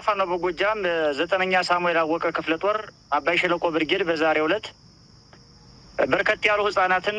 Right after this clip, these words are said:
ከመርጦ ለማርያምና አካባቢዋ፣ እ፣ በአፈና ለገበያም የመጡትን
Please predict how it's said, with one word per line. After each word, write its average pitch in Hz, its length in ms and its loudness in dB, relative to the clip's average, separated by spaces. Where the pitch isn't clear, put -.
ከመርጦ 180 520 0
ለማርያምና 175 560 0
አካባቢዋ፣ 160 500 0
እ፣ 151 140 0
በአፈና 175 540 0
ለገበያም 185 520 0
የመጡትን 170 600 -2